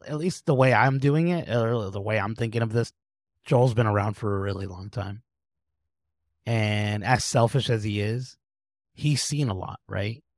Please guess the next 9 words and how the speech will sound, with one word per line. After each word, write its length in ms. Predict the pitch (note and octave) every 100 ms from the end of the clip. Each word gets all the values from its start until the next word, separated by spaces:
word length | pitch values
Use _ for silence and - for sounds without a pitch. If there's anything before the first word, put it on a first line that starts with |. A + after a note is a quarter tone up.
| _ _ _ _ _ _ _
And 480 | C3+ B2 A#2 A2 A2
nothing 580 | - B2+ C3+ - F3+ E3+
in, 320 | B2 A2+ A2
in 300 | G#2+ B2 A2+
the 100 | G#2+
lifespan 800 | G#2 G2 C3 C#3 - - B2+ B2+
that 100 | A2+
he's 220 | A2 A2+
lived 440 | G#2 G#2+ C3 D3+